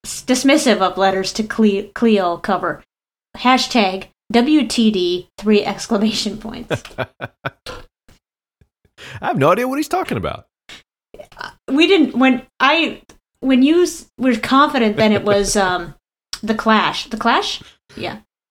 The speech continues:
Speaker 2: No. No.
Speaker 1: The Cure?
Speaker 2: No. <laughs>
Speaker 1: I Want You to Want Me. Isn't that The Clash?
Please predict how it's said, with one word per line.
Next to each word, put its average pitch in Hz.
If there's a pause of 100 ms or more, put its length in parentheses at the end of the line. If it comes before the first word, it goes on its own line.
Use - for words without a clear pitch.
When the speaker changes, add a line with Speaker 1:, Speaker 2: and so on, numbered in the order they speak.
(180)
Speaker 2:
No. 76 (560)
No. 80 (480)
Speaker 1:
The 220
Cure? 285 (840)
Speaker 2:
No. 87
<laughs> -
Speaker 1:
I 262
Want 311
You 330
to 330
Want 311
Me. 185
Isn't 240
that 285
The 285
Clash? 302